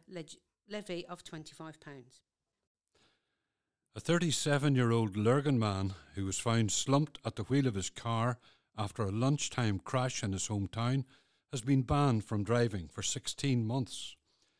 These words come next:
Speaker 2: Peter Francis Patrick McNamee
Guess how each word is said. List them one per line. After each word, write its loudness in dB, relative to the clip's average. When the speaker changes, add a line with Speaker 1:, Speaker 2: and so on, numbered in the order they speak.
Speaker 2:
Peter 4
Francis 0
Patrick 0
McNamee 0